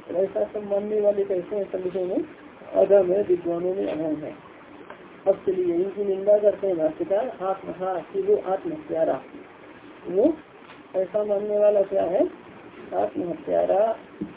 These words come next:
शास्त्रार्थ संप्रदाय रहितत्वात्, शास्त्र के अर्थ की परंपरा से रहित, शास्त्र के अर्थ की परंपरा से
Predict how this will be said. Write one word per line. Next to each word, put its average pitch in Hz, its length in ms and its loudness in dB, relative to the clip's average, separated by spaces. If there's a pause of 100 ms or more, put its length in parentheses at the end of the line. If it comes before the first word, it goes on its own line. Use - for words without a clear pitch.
(640)
शास्त्रार्थ 208 580 2 (140)
संप्रदाय 208 460 4
रहितत्वात्, 175 920 2 (1120)
शास्त्र 233 640 0
के 240 360 -2
अर्थ 233 540 -2
की 233 380 -6 (520)
परंपरा 202 500 4
से 196 180 -2
रहित, 165 460 -6 (800)
शास्त्र 208 360 0
के 226 200 -2
अर्थ 220 320 -4
की 220 200 -10
परंपरा 190 500 2
से 220 160 0